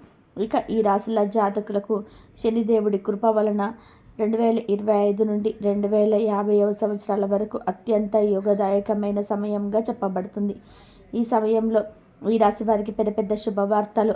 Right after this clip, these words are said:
అత్యంత లాభాలు, ధనయోగాలు కలిగే ఎన్నో శుభ ఫలితాలు పొందబోతున్నారు. దీని కారణంగా ఈ రాశుల వారికి జీవితం అనేది పూర్తిగా మారిపోతుంది.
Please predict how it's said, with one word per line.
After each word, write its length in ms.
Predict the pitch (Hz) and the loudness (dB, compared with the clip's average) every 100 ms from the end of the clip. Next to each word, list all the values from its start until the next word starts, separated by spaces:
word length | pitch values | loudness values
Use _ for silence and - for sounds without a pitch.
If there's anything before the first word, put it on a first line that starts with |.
| - | -4
అత్యంత 440 | - 226 214 208 | -6 -2 -2 0
లాభాలు, 680 | 208 202 196 202 208 208 208 | 0 0 0 0 2 2 2
ధనయోగాలు 760 | 202 202 208 214 202 202 202 196 | 0 0 0 0 0 0 0 0
కలిగే 420 | 202 202 202 214 - - - - | 0 0 -2 -4 -12 -20 -16 -2
ఎన్నో 360 | 226 247 240 | 2 2 0
శుభ 200 | 185 214 | -2 -2
ఫలితాలు 600 | 214 - 220 208 214 208 | -2 2 2 2 2 0
పొందబోతున్నారు. 880 | 202 208 202 202 202 202 202 190 185 - - - _ _ _ _ - - 247 | 0 -2 0 0 0 -2 -2 -2 -4 -8 -18 -20 _ _ _ _ -20 -8 -2
దీని 200 | 226 233 | 0 0
కారణంగా 520 | 233 233 226 240 220 | 2 2 2 2 2
ఈ 80 | 202 | 4
రాశుల 340 | 196 202 226 | 2 2 0
వారికి 500 | 214 214 208 226 202 - - - - | 2 2 0 -2 -6 -10 -20 -20 -10
జీవితం 480 | 202 233 220 233 226 | -4 -2 0 2 2
అనేది 420 | 214 208 208 - - - | 0 -2 -2 -6 -8 -2
పూర్తిగా 440 | 233 226 220 226 | -2 0 0 0
మారిపోతుంది. 760 | 226 208 202 208 196 226 202 | 2 0 0 -2 -2 -2 -4